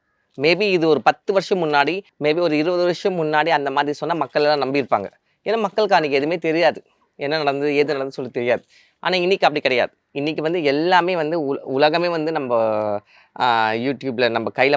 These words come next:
பார்க்கறதால இன்னைக்கு ஆன்மீகம்னா என்ன, தெய்வங்கள்னா என்ன, எந்த தெய்வத்துக்கு எந்த வழிபாடு உட்பட கூட மக்கள் இன்னைக்கு வந்து அவ்வளோ ஒரு தேர்ச்சி பெற்றிருக்காங்க. So, இதெல்லாம் வந்து ரொம்ப ஈஸி அவங்களை கண்டுபிடிக்கிறதுக்கு. இதெல்லாம் வந்து யாரும் வந்து மாட்டிக்க மாட்டாங்க.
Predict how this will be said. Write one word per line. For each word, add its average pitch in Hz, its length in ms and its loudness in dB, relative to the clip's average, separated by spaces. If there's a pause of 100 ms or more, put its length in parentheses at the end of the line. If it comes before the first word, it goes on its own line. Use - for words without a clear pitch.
பார்க்கறதால 117 600 2 (300)
இன்னைக்கு 156 320 0
ஆன்மீகம்னா 160 720 2
என்ன, 131 440 -4 (640)
தெய்வங்கள்னா 160 640 4
என்ன, 131 360 -2
எந்த 165 360 0
தெய்வத்துக்கு 180 540 0
எந்த 170 280 2
வழிபாடு 185 540 4
உட்பட 185 360 2
கூட 190 160 0
மக்கள் 180 300 -4
இன்னைக்கு 156 260 -4
வந்து 165 80 0
அவ்வளோ 156 200 0
ஒரு 156 180 -2
தேர்ச்சி 180 320 -2
பெற்றிருக்காங்க. 117 440 -4
So, 185 340 -6 (260)
இதெல்லாம் 220 320 8
வந்து 220 160 0
ரொம்ப 202 200 0
ஈஸி 202 280 -6
அவங்களை 139 240 2
கண்டுபிடிக்கிறதுக்கு. 127 720 -2
இதெல்லாம் 165 240 0
வந்து 170 160 -2
யாரும் 160 300 6
வந்து 143 180 -2
மாட்டிக்க 139 180 -4
மாட்டாங்க. 127 460 -2